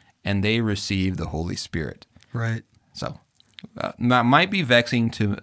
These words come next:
Speaker 1: to many a Lutheran, that passage.
Speaker 2: <laughs>
Speaker 1: Okay?
Speaker 2: Right.
Speaker 1: And so her question is,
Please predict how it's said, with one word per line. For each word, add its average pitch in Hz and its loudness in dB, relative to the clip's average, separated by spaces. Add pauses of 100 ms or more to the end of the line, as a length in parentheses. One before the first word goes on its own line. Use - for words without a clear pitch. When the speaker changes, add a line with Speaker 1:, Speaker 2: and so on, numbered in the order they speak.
(220)
Speaker 1:
to 107 -2
many 107 2
a - -6
Lutheran, 98 -2
that 90 -10
passage. - -6 (200)
Speaker 2:
<laughs> - -8 (500)
Speaker 1:
Okay? 101 0 (560)
Speaker 2:
Right. 127 0
Speaker 1:
And 110 2
so 107 2
her 120 0
question 113 0
is, 92 -2